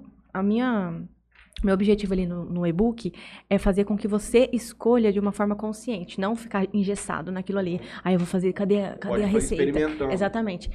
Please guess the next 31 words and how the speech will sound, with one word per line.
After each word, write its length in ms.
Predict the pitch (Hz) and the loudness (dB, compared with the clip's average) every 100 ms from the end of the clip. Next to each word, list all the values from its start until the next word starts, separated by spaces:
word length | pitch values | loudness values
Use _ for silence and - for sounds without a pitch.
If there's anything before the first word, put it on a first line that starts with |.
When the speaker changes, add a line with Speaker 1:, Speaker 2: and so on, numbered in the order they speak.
| - | -8
Speaker 1:
Então, 340 | 190 208 208 214 | -2 2 2 0
o 80 | |
meu 160 | 208 208 | 0 2
objetivo 440 | 208 202 202 214 | 2 0 -2 -6
foi, 340 | 202 - 196 190 - - - | -6 0 0 0 -6 -20 -4
é, 160 | - 185 | 0 0
colocar 380 | 185 196 190 208 | 2 0 2 0
a 60 | |
explicação 480 | 240 - 214 208 202 | 0 -2 -4 -4 -4
de 120 | 190 | -6
cada 280 | - 185 233 | 0 2 2
ingrediente 560 | 233 226 196 185 190 - | 2 2 2 0 -2 -6
que 60 | - | -6
tem 120 | 175 | -4
ali, 240 | 180 202 | 0 0
por 140 | 202 185 | 0 -2
exemplo, 280 | 175 170 | -2 -6
a 60 | 170 | -6
cúrcuma, 680 | - 240 240 208 190 180 170 - - _ | -4 0 0 0 -4 -6 -8 -16 -20 _
pra 140 | - 208 | -2 0
que 140 | - | -2
que 160 | 214 208 | -2 0
ela 200 | 180 175 | 0 0
é, 280 | 202 202 190 | 2 2 0
indicado 440 | 185 - 208 196 | -4 -6 -8 -6
pra 140 | - | -8
quê, 440 | 185 - 208 202 196 - - - | -8 -2 2 2 0 -10 -20 -4
a 180 | 196 190 | 0 0
fáfia, 640 | - 233 226 202 - 196 | 0 2 2 2 0 -2
a 20 | 196 | -2
ashwagandha, 880 | - 208 190 202 220 214 190 185 | -4 -4 0 0 0 0 0 -2